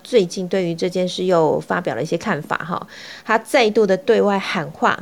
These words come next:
他说他要积极重振旗下的业务，公开说要赢回大客户苹果，甚至不排除帮苹果代工晶片的可能性。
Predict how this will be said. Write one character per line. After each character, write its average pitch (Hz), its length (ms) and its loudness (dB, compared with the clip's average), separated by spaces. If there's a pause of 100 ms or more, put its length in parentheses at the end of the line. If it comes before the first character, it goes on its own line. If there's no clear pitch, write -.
(100)
他 185 240 -6
说 180 260 -4
他 180 240 -4
要 180 220 0
积 226 220 -4
极 196 160 -4
重 185 200 -2
振 202 200 2
旗 196 200 -4
下 240 160 2
的 214 60 0
业 240 180 4
务， 247 240 8 (460)
公 311 220 2
开 311 260 2
说 262 320 8
要 247 180 6
赢 247 280 0
回 240 240 4
大 226 240 4
客 226 200 2
户 226 240 0
苹 196 280 -2
果， 226 240 6
甚 226 180 2
至 220 100 -2
不 285 200 2
排 214 280 0
除 208 220 0
帮 240 340 0
苹 196 320 -4
果 185 220 2
代 214 320 2
工 220 300 -2
晶 220 200 -2
片 220 220 0
的 170 140 -2
可 165 340 -2
能 156 300 -4
性。 226 360 0